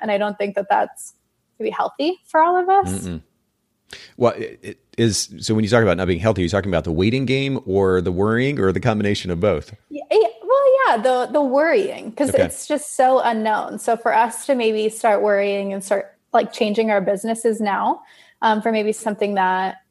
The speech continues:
Speaker 1: you know, obviously there is the inevitable. We kinda know now we've got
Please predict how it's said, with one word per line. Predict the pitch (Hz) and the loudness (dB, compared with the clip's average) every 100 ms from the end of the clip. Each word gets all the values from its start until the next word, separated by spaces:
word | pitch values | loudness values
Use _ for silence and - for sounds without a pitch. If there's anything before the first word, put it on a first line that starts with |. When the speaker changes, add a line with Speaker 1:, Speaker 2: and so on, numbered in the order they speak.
| _ | _
Speaker 1:
you | 233 | -4
know, | 220 | -2
obviously | - 247 269 254 - 240 | 2 2 2 0 0 2
there | 214 | 2
is | 208 208 208 | 2 0 0
the | 214 | -2
inevitable. | 208 196 196 202 202 208 | -2 -2 -2 -2 0 2
We | 208 | 0
kinda | 214 220 208 | 0 0 0
know | 202 190 196 202 | 0 2 0 -2
now | 202 190 196 | -2 0 0
we've | 202 202 | -2 0
got | 208 | 0